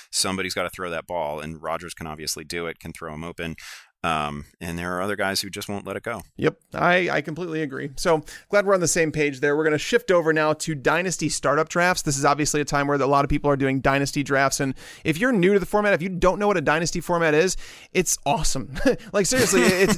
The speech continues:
Speaker 1: <laughs>
Speaker 2: it, it's so great. Um, the reason I say that is because it's almost like you're a G M of an actual team. Some people think dynasty and keeper is the same thing. It's, it's not, uh, because keeper, you keep a, a select number of players, sometimes up for to select number of years. But dynasty,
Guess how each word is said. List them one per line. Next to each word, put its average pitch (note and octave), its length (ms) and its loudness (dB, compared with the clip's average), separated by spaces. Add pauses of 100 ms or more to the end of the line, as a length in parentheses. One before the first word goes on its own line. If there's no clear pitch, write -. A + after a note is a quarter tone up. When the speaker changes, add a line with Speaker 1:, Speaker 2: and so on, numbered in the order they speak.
(100)
Speaker 1:
<laughs> - 0 -
Speaker 2:
it, G#3+ 180 -2
it's G#3 360 6
so A#3 180 8
great. D#3+ 360 4
Um, D#3+ 460 6
the F3 140 -2
reason G#3+ 240 2
I F3+ 60 4
say F#3+ 160 2
that E3+ 120 4
is C#3+ 140 0
because E3 180 2
it's D3+ 160 -2
almost F#3 200 2
like E3 120 -2
you're E3 120 4
a C#3+ 40 0
G D3 200 0
M D3 100 2
of C#3+ 80 0
an C#3+ 60 2
actual C#3+ 300 2
team. C3+ 380 -2
Some D#3+ 180 0
people D#3+ 220 2
think C#3+ 380 -2
dynasty D3 400 2
and C#3+ 100 2
keeper D#3 260 2
is C#3 80 0
the C3+ 60 -4
same D3 240 0
thing. D#3 220 -2
It's, - 160 -6
it's - 180 -8
not, F3+ 400 0 (320)
uh, D#3 220 6
because D3+ 260 0
keeper, G#3 320 0
you F3 160 2
keep F3 220 2
a, C#3 200 4
a - 40 0
select D#3+ 300 4
number D3+ 200 2
of C3+ 100 0
players, D#3+ 440 4
sometimes C#3+ 380 0
up C#3 120 2
for C3+ 200 2
to - 160 -6
select C3+ 320 -2
number C3 180 0
of A2+ 80 -4
years. F#3 300 4
But D3+ 120 0
dynasty, G#3 520 2